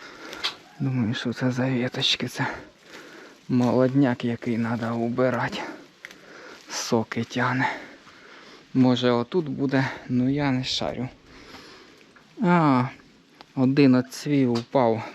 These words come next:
пустоцвіт. Ну, нічого. Буває. Може, десь з цих щось зав'яжеться дуплетом. О, і тут починається. Ну, пізній гранат в листопаді.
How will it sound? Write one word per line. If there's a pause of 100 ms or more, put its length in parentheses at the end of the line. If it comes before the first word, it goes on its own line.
пустоцвіт. (1600)
Ну,
нічого. (1400)
Буває. (220)
Може,
десь
з
цих
щось
зав'яжеться (1040)
дуплетом. (320)
О,
і
тут (120)
починається.
Ну, (1040)
пізній
гранат
в
листопаді.